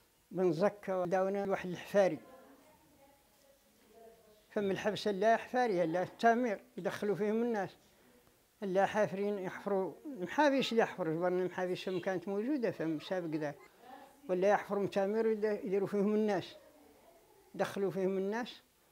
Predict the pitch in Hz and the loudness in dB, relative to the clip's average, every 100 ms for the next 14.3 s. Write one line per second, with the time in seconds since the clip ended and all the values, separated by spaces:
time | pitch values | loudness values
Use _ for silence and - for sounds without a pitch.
0 | _ _ _ - 185 190 - 190 233 233 | _ _ _ -4 0 2 0 0 2 2
1 | 226 226 226 208 214 214 226 - - - | -2 0 0 2 0 0 -2 -4 -8 -14
2 | - - _ _ _ - 277 196 208 208 | -20 -20 _ _ _ -8 2 4 4 0
3 | - - - 190 185 208 - 196 202 196 | -6 -14 -10 -4 2 2 2 -2 0 0
4 | 170 175 156 196 185 147 - 190 170 170 | 0 -2 0 2 2 -2 -4 -6 -4 -10
5 | - _ - 190 170 160 165 185 180 - | -12 _ -14 -10 -8 -8 -2 -2 -2 -6
6 | - - 165 185 - - - _ _ _ | -18 -10 -4 -2 -4 -10 -20 _ _ _
7 | _ - - _ _ _ _ _ - 165 | _ -20 -20 _ _ _ _ _ -8 -6
8 | 156 190 214 156 - - 165 170 185 175 | 0 0 0 -2 -6 -14 -12 -6 -4 -2
9 | 185 156 - 175 185 196 - - - _ | -2 -2 -4 -6 -6 -8 -10 -20 -20 _
10 | _ - _ _ _ _ _ 190 - 185 | _ -20 _ _ _ _ _ -10 -4 -2
11 | 190 190 196 190 - 180 190 196 - 180 | -2 -2 -2 -6 -6 -4 -4 -6 -8 -6
12 | 175 180 175 185 175 190 196 185 175 175 | -6 -10 -6 -4 -2 -2 0 -2 -2 -2
13 | 180 160 175 180 180 170 175 175 165 160 | -2 -2 -2 -4 -4 -4 -4 -2 -2 -2
14 | 165 165 185 | -4 -4 -6